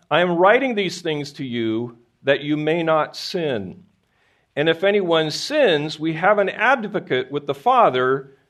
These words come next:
Jesus Christ the righteous." Jesus Christ the righteous. I'm gonna suggest to you, and I don't know if it's right or not, these guys can correct me afterwards, that he's identified as Jesus Christ the righteous 'cause he's the only righteous man.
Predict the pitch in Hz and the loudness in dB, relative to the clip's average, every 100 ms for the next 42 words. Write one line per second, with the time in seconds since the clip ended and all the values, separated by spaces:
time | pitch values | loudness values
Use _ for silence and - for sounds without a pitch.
0 | - 110 180 254 208 214 - - 165 156 | -18 -8 -6 -4 -4 -4 -6 -2 2 4
1 | 151 156 - - _ _ _ 120 160 170 | 4 0 -10 -20 _ _ _ 0 4 4
2 | 165 165 160 - 110 85 - - - _ | 6 4 2 -2 -4 -4 -14 -18 -20 _
3 | _ _ _ _ _ _ _ _ _ _ | _ _ _ _ _ _ _ _ _ _
4 | _ _ _ 120 165 214 196 185 - 180 | _ _ _ -10 -8 -6 -8 -10 -4 0
5 | 160 151 147 - _ _ 123 117 147 151 | 2 2 -4 -18 _ _ -16 2 4 4
6 | 147 147 143 - 87 71 - - 196 269 | 4 2 0 -6 -10 -10 -16 -6 0 2
7 | 208 196 151 147 131 - 147 143 143 151 | 2 -4 -6 -2 -2 -4 -8 -4 0 2
8 | 151 135 127 127 - 127 127 113 107 107 | 2 0 -4 -6 -2 0 0 -2 -4 -6
9 | 107 123 120 120 110 - 107 113 113 107 | -8 -14 -6 -4 -4 -6 -12 -6 -6 -6
10 | 110 107 113 107 95 - _ _ _ _ | -6 -6 -6 -12 -14 -16 _ _ _ _
11 | _ _ _ 160 175 185 208 185 240 233 | _ _ _ -2 -2 2 2 4 0 4
12 | 214 190 165 180 214 196 190 - 185 175 | 4 4 0 -4 -6 -6 -8 0 0 0
13 | 175 139 180 175 190 208 160 135 - 147 | -6 -2 0 4 2 2 -4 -6 -8 -8
14 | 147 170 156 156 156 170 180 156 147 147 | -6 -8 -4 0 2 2 0 -2 2 2
15 | 139 143 - 151 160 113 92 | 2 -6 -4 0 2 0 -2